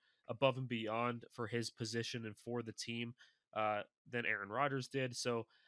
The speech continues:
he should have won regular season M V P, in my opinion. But do you guys think he deserved the Super Bowl M V P, or do you think that was more of a makeup?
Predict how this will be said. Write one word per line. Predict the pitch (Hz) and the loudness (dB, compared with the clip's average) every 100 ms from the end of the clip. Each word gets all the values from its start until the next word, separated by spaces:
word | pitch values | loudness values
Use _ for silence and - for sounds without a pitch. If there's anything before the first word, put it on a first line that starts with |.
| _ - | _ -2
he | 214 | 0
should | - 202 | 2 2
have | 160 | 2
won | 160 151 123 | 2 0 0
regular | 135 135 | -2 0
season | 127 127 123 | -2 -4 -2
M | 117 | 0
V | 117 | -2
P, | - 113 113 | -2 -2 -2
in | 113 | -2
my | 107 | -2
opinion. | 104 110 104 85 - _ _ _ 117 | 0 0 -2 -4 -14 _ _ _ 0
But | 156 - | 2 2
do | 117 143 | -4 -4
you | 147 | 0
guys | 147 143 | 0 0
think | - 143 | -2 -6
he | - 135 | -6 -4
deserved | 127 110 113 120 131 120 117 | -2 -2 0 0 0 -6 -6
the | |
Super | - 170 170 170 | -2 2 0 0
Bowl | 170 170 160 | 0 0 0
M | 160 | -4
V | 175 | -4
P, | 165 - 175 165 | -6 -8 -10 -6
or | 139 | -4
do | 127 | -4
you | |
think | 123 135 120 | -2 -4 0
that | 127 | 0
was | 123 120 | 0 -2
more | 117 123 | 0 0
of | 113 | 0
a | 104 | -2
makeup? | 107 104 85 | -2 -2 -4